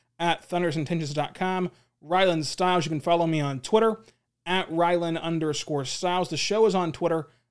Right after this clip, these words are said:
at L O Thunder Pod. You can also email the show, L O Thunder Pod at gmail dot com. Call into the show, four oh five, three six two, seven one two eight. On today's show, we're gonna dive into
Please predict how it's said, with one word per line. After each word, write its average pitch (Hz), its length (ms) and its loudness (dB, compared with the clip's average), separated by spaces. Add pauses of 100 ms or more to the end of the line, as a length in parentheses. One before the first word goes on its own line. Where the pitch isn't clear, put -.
(140)
at 165 200 -2
L 170 160 0
O 156 100 2
Thunder 175 360 0
Pod. 156 320 0
You 170 80 -6
can 180 120 -2
also 185 380 2
email 214 400 0
the 156 100 0
show, 135 460 -4 (420)
L 156 220 2
O 156 120 0
Thunder 151 320 -2
Pod 160 200 2
at 156 80 -2
gmail 147 160 -4
dot 139 160 -6
com. 165 300 -4 (340)
Call 208 340 4
into 226 240 0
the 214 80 4
show, 147 220 0
four 147 140 -2
oh 139 100 0
five, 147 320 -2
three 151 140 -4
six - 260 -8
two, 151 320 -4 (320)
seven 143 400 -2
one 139 240 -2
two 139 240 -4
eight. 156 180 0
On 160 160 -2
today's 151 320 -2
show, 131 360 -4 (420)
we're 170 140 -2
gonna 202 160 2
dive 175 340 2
into 156 680 0